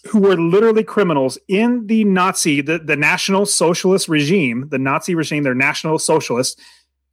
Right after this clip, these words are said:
killing and murdering so many, many people. The United States, States said, "Well, Russia's gonna take them and bolster their science. We should take them, give them immunity. They, they teach us, or they, they do things for us,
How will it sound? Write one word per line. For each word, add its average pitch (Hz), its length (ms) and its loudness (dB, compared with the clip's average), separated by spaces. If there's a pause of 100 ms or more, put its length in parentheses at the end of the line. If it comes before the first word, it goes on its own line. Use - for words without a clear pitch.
killing 233 320 2
and 143 100 2
murdering 175 360 2
so 247 240 0
many, 196 160 4
many 175 220 2
people. 139 440 0 (400)
The 165 120 -2
United 247 240 2
States, 208 340 0 (100)
States - 460 0
said, 160 300 -2 (260)
"Well, 202 480 2
Russia's 185 380 0
gonna 190 160 0
take 165 240 -2
them 165 240 -2
and 143 260 -8 (320)
bolster 165 420 2
their 151 280 2
science. 123 520 -2 (440)
We 180 220 2
should 151 220 0
take 165 240 0
them, 113 360 -2
give 165 160 0
them 165 160 2
immunity. 190 580 4 (220)
They, 165 200 4 (200)
they 160 120 2
teach 196 360 -2
us, 175 280 0
or 143 80 0
they, 165 400 0
they 165 280 0 (260)
do 180 120 2
things 170 200 -2
for 165 100 -10
us, 175 220 0